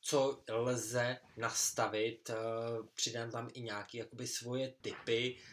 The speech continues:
jak to používám já, na co vy byste si při nastavování měli dát pozor. A, a je to i jedna jakoby z věcí, co já bych si přál, aby dotáhli v následujících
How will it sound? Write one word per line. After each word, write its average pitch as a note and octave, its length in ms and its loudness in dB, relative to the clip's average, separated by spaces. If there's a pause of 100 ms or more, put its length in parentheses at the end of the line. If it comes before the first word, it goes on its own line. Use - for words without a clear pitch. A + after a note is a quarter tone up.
(140)
jak A2+ 340 -2
to C3 140 -2
používám A#2+ 520 -4
já, A2+ 340 0
na A2+ 180 -6
co A#2+ 240 -10 (200)
vy A#2 120 -6
byste A#2 320 -4
si A2 140 -4
při - 220 -6
nastavování A2 680 -4
měli A2+ 340 -4
dát A2+ 320 -2
pozor. G#2+ 520 0 (640)
A, G#2 420 0 (1200)
a G#2+ 240 -6 (100)
je A#2 140 0
to C#3+ 200 -2
i - 20 -2
jedna A#2+ 360 -2
jakoby B2 300 -4
z A#2 100 -6
věcí, A2+ 380 -2
co B2 120 -4
já A2 240 -2
bych A2 200 -4
si C3 160 -2
přál, G2+ 520 -2
aby A2 420 -2 (600)
dotáhli A2 800 -2 (280)
v G#2 300 -12
následujících A2 1500 -4